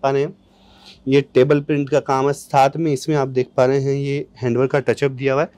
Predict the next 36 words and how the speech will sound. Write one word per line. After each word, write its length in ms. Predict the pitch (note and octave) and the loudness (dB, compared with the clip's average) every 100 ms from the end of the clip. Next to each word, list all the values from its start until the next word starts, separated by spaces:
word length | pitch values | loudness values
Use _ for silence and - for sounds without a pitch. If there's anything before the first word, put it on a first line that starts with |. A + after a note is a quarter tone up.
| C3+ | 0
ये 120 | C#3 | 2
इसके 220 | C3+ - | 2 0
साथ 180 | C#3 C3+ | 2 2
में 120 | C#3 | 4
आप 60 | C3 | 2
देख 160 | B2+ B2 | 2 0
पा 60 | C#3 | 0
रहे 100 | C#3+ | 0
हैं, 80 | C#3+ | 0
प्रिंटेड 360 | C3 A2 C3+ C3 | -2 0 0 0
प्लाजो 400 | - A2+ A2 A#2 | 0 0 0 -6
है। 80 | A2 - _ _ _ _ _ | -8 -14 _ _ _ _ _
कलर 180 | D#3 D#3+ | 2 4
मैचिंग 340 | D#3+ D#3 E3+ D#3+ | 2 0 0 0
आप 100 | D3 | 0
देख 180 | C#3+ C#3+ | -2 -4
पा 60 | D3+ | -4
रहे 100 | D3 | -4
हैं, 60 | C#3+ | -4
थोड़ा 160 | C#3 | -6
सा 160 | C#3 D3 | -2 0
अलग 220 | A#2+ C3 | 0 -2
कॉन्सेप्ट 440 | - C3 A#2 B2+ - | -4 -6 -4 -10 -8
है। 160 | C#3+ - _ _ _ _ _ _ _ _ _ _ _ _ - | -10 -10 _ _ _ _ _ _ _ _ _ _ _ _ 2
तो 200 | F#3 F#3+ - | 4 4 0
चीज़ें 300 | F3+ E3 G3 | -2 2 0
हर 280 | - D#3 F3 | 0 2 2
स्टेट 320 | F3 - D3+ | 2 0 0
के 80 | - | 2
हिसाब 240 | E3 D#3 C3 | 2 4 2
से 140 | D#3+ | 0
मिलने 260 | D#3 D3 D#3 | -2 -2 -2
वाली 240 | D3+ D#3 | -2 0
है। 60 | C#3 | 2
रेंज 240 | C3+ D3 | 2 2
आपको 380 | C#3 - D3+ D3+ | 0 0 -4 -6